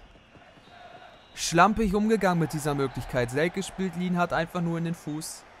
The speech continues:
Es endet hier mit zwei zu eins. Es läuft aber noch auf einem Parallelplatz. In Berlin läuft es noch als einziges, aber auch nicht mehr lange. Der VfB Stuttgart verzweifelt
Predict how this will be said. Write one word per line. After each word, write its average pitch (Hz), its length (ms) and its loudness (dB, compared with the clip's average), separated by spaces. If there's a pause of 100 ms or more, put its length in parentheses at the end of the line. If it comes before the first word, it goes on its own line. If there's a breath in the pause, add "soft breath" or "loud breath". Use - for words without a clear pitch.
(100)
Es 170 220 0
endet 202 400 -2
hier 202 140 0
mit 202 140 -2
zwei 170 240 2
zu - 240 -2
eins. 143 460 -4 (260)
Es - 400 -8
läuft 123 720 -6
aber 160 260 0
noch 156 300 -4 (380)
auf 135 200 -4
einem 139 120 -6
Parallelplatz. 131 880 -6 (3000)
In 165 160 0
Berlin 180 320 2
läuft 175 300 2
es 156 120 -12
noch 160 340 -4 (260)
als 147 240 -4
einziges, 151 680 -4 (460 loud breath)
aber 156 480 6
auch 170 420 0
nicht 170 320 -2
mehr 170 300 2
lange. 143 300 2
Der 143 120 0
VfB 165 380 -2
Stuttgart 180 560 0
verzweifelt 175 920 -2